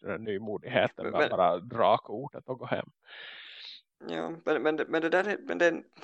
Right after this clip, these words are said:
Speaker 2: jag, jag tänker det har varit intressant att, att, eh, liksom diskutera det här, just för att jag, då jag gick, eh, den här,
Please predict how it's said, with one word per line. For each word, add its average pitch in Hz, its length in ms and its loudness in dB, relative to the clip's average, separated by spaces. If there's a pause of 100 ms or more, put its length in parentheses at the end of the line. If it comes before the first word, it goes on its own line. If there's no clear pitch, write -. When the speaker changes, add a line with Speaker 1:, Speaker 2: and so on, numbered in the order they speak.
Speaker 2:
jag, 175 180 -8
jag 175 160 2
tänker 165 280 2
det 170 60 4
har 160 60 4
varit 160 220 4
intressant 165 520 -4
att, - 420 -14
att, - 240 0
eh, - 80 0 (240)
liksom 143 320 -6
diskutera 160 640 2
det 139 120 0
här, 131 220 0 (380)
just 139 260 -2 (340)
för 170 100 4
att 147 100 4
jag, 139 160 6 (220)
då 143 80 6
jag 135 120 6
gick, 147 360 -2
eh, - 280 -2 (140)
den - 300 -4
här, 65 340 -2